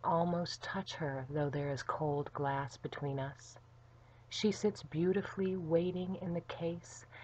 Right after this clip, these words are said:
a decadent chocolate treat, our hungry mouths watering, our pockets empty.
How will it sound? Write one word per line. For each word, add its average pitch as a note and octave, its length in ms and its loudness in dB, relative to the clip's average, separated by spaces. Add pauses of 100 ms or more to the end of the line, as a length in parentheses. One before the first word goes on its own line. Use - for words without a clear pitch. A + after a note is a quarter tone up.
(140)
a E3 120 4 (100)
decadent D#3+ 500 2
chocolate - 560 0
treat, - 500 -6 (400)
our D#3+ 220 8
hungry D#3 580 2
mouths C3+ 460 2
watering, C3 560 2 (340)
our E3 220 -2
pockets - 600 -2 (200)
empty. C#3+ 480 -4